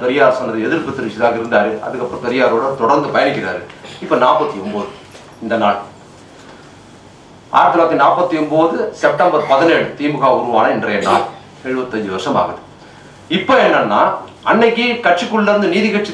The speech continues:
தலைவர்கள் திராவிட கழகமா மாத்தக்கூடாதுங்கிறதுக்காக என்ன காரணங்களை முன்வைத்தார்களோ அது போல ஒரு காரணத்துக்காக அண்ணா என்ன பண்றார், திமுக உருவாக்குறார். ஆனா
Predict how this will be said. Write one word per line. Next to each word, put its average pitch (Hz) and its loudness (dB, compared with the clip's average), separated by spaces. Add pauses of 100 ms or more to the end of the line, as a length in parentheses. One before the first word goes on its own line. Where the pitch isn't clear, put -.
தலைவர்கள் 175 0
திராவிட - 6
கழகமா 175 2
மாத்தக்கூடாதுங்கிறதுக்காக 156 2
என்ன 170 0 (120)
காரணங்களை 156 4
முன்வைத்தார்களோ 139 2 (600)
அது 262 4
போல 262 6
ஒரு 208 4
காரணத்துக்காக 170 2
அண்ணா 190 2
என்ன - 2
பண்றார், 143 0
திமுக 135 -4 (100)
உருவாக்குறார். - -14 (920)
ஆனா 170 4